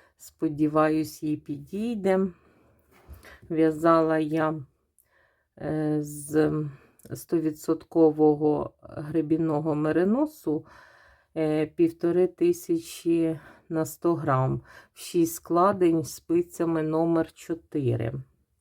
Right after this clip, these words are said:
Е, набирала дев'яносто шість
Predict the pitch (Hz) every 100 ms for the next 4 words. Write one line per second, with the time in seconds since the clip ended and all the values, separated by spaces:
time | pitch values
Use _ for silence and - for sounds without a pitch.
0 | _ _ _ _ _ - - 151 151 139
1 | 156 165 160 175 185 185 180 170 160 160
2 | _ _ 160 160 165 170 170 170 - 175
3 | - 170 165 -